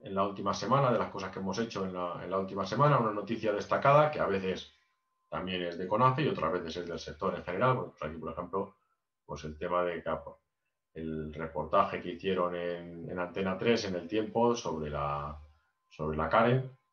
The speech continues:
Y también metemos un artículo técnico, porque todos los que se, se van publicando en la revista, en Frisona Española, bien sea en la último número o bien sea de, de la hemeroteca, de lo que hay atrás,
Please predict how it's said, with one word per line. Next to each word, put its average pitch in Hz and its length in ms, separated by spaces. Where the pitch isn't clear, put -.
Y 110 400
también 113 260
metemos 135 420
un 120 80
artículo 120 440
técnico, 151 480
porque 90 180
todos 113 180
los 117 120
que 123 100
se, 117 360
se 120 160
van 117 200
publicando 117 480
en 110 80
la 107 400
revista, 131 440
en 127 100
Frisona 104 260
Española, 123 580
bien 113 180
sea 101 540
en 101 140
la 104 100
último 113 420
número 117 480
o 87 120
bien 101 160
sea 113 280
de, 78 400
de 80 180
la 82 120
hemeroteca, 85 480
de 98 100
lo 87 120
que 92 160
hay 95 160
atrás, 127 420